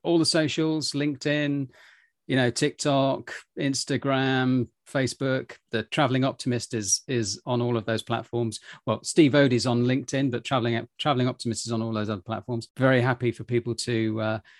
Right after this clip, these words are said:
to connect with me if they, if they've got any questions about optimism and hope or any thoughts on themselves, then that would be great. Very happy, or I'll always respond to, to those questions. Yeah, so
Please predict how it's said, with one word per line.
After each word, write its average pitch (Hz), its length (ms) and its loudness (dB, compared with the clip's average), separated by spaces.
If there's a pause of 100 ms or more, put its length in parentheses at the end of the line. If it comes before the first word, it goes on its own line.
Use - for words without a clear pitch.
(140)
to 120 160 -2
connect 135 340 0
with 123 120 -4
me 131 200 2
if 120 100 -2
they, 117 200 -4
if 123 100 -6
they've 117 200 -4
got 123 180 -2
any 117 160 0
questions 120 500 -4
about 117 220 -4
optimism 120 560 -2
and 110 80 -2
hope 127 280 0
or 117 140 -2
any 120 140 0
thoughts 131 440 -6
on 127 60 -2
themselves, 120 460 -2
then 113 100 -2
that 120 140 -4
would 113 80 -6
be 113 80 -2
great. 131 360 -2 (380)
Very 123 180 4
happy, 127 320 -2
or 135 240 -2
I'll 123 120 0
always 127 240 2
respond 110 520 -4 (180)
to, 120 280 -2
to 117 300 -4
those 113 240 -4
questions. 127 600 -8
Yeah, 127 300 0
so 110 380 -2